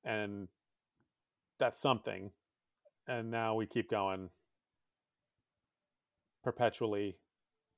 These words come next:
in this cycle of rebuild and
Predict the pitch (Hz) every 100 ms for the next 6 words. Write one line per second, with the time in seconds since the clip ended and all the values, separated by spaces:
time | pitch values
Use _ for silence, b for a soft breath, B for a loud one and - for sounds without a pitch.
0 | _ _ 131 120 110 - 110 98 101 95
1 | 92 _ _ _ - - 92 90 - -
2 | - _ _ _ _ _ _ _ _ _
3 | _ _ _ _ _ _ _ _ _ _
4 | _ _ _ 113 110 107 101 98 95 101
5 | 95 90 87